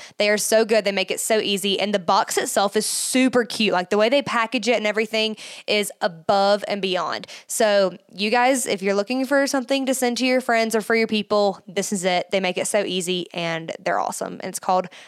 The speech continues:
Brightbox. I will also send you that if you would like it as well. And we are adding segments, friends. We're gonna add some segments to the podcast. The first segment that we are adding is called Word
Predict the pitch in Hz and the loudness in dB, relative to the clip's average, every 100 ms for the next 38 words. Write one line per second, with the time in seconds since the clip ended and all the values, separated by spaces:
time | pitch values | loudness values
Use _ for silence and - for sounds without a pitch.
0 | - - 175 180 170 95 - - - - | -20 -12 -2 0 0 -2 -2 -4 -4 -8
1 | - - 185 - 185 185 - 190 175 175 | -10 -4 -2 -2 -2 -4 -6 -8 -8 -10
2 | 170 160 - 202 - 226 220 233 262 254 | -6 -6 -6 -10 -8 -6 -6 -6 -8 -8
3 | - 233 233 302 381 180 180 71 - 196 | -6 -4 -4 -6 -10 -2 0 0 -4 -8
4 | - - _ _ - - _ _ _ _ | -20 -20 _ _ -20 -20 _ _ _ _
5 | _ _ - _ - 277 339 359 359 - | _ _ -20 _ -2 2 4 4 2 2
6 | 214 262 349 320 - 277 302 330 294 - | 0 2 2 0 0 0 2 2 0 0
7 | - - 226 294 330 269 269 190 - 202 | -4 0 2 2 0 0 0 -2 -2 -2
8 | 269 370 349 - 240 254 277 269 - - | 0 0 0 2 2 2 0 0 -4 -2
9 | 269 - 226 208 - 175 - - - - | -2 0 0 0 -2 -4 -4 -10 -16 -18
10 | - 226 - 254 339 370 349 320 302 277 | -10 -10 -6 0 0 2 2 2 0 2
11 | 240 208 233 - 202 202 202 208 - 196 | 2 2 2 2 2 2 2 0 -2 -2
12 | 190 - 208 190 190 185 - 180 196 220 | -4 -2 2 4 4 0 -10 -2 0 4
13 | 302 359 | 4 2